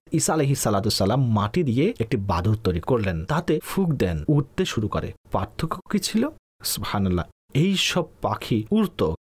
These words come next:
কিন্তু যতক্ষণ বনি ইসরায়েলের লোকেরা দেখত ততক্ষণ তারা উড়তে থাকত এবং তারা তাদের দৃষ্টির বাইরে চলে যেত, তখন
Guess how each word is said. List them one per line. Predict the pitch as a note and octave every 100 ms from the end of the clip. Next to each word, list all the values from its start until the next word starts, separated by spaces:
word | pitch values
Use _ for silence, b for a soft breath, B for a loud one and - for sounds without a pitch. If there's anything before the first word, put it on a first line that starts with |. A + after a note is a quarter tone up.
| _ -
কিন্তু | C#3+ A#2+
যতক্ষণ | G2 F#2 - B2 F#2+ C3
বনি | D#3+ F#3 -
ইসরায়েলের | D#3 - C3 B2 D3+ D#3+
লোকেরা | C3+ C#3+ - E3+ F2 -
দেখত | C#3+ E3 - C#3+ D#3
ততক্ষণ | G#3+ G#3+ - D3 G#2+
তারা | B2+ A#2 - - _ _
উড়তে | C#3 - B2
থাকত | - - F#2+ -
এবং | B2+ D3+ A#2+
তারা | G#2+ A#2
তাদের | A#2+ G#2+ A#2+ A2+ _ -
দৃষ্টির | B2 A#2+ - D#3
বাইরে | G#2+ G2+ G2+ C#3 D#3+
চলে | E3 C#3
যেত, | A2+ G2+
তখন | B3+ G#2 - D3+